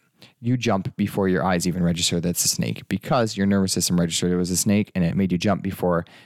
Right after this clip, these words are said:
your way too slow eye to brain to leg connection made the connection. So that's kind of an ev-, evolutionary example. We're afraid of snakes because it kept us alive,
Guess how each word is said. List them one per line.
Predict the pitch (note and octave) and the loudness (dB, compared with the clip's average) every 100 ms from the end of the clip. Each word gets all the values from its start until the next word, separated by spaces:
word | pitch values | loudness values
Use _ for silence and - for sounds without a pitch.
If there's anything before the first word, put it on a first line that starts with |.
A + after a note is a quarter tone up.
| - | -6
your | F#2+ F2+ E2+ | -2 0 0
way | F#2 A2 | 0 0
too | A2+ A2+ | 0 -2
slow | G#2+ - A2 G#2 G#2 - - - | 0 0 2 2 0 -4 -16 -6
eye | G2 G2 G#2 G2+ - _ | -2 0 -2 -4 -8 _
to | - | -10
brain | G#2 G2+ E2+ F2 E2+ - _ - | -4 -2 -2 -2 -4 -8 _ -6
to | - G2+ F2 - - | -2 0 -2 -6 -4
leg | G#2 G2+ G2+ | 0 0 -2
connection | - A2+ F#2 - F#2 E2+ | -2 0 0 -2 0 0
made | - F2+ D#2 | 0 0 0
the | - | -2
connection. | - - - - G2+ - _ _ | -4 -6 -6 -8 -8 -14 _ _
So | - G2+ | -6 -2
that's | A#2 - | -2 -2
kind | A#2 | 0
of | G2 | 0
an | - | 0
ev-, | G2 G#2+ - | -2 -2 -2
evolutionary | G2 F#2+ - E2 | -2 -2 0 0
example. | F2+ C3+ C3 B2+ B2+ | 0 0 0 0 -2
We're | - F2+ | -2 -4
afraid | F#2 | -2
of | E2+ | -4
snakes | - A2 A2 | 0 -2 -2
because | F2+ E2 E2+ E2+ - - - | -4 -2 -2 -2 -10 -20 -8
it | F2+ | -4
kept | G#2 F#2 | -2 -2
us | F#2+ E2+ | -2 -2
alive, | F2+ G#2 G#2+ G#2+ | 0 2 2 -2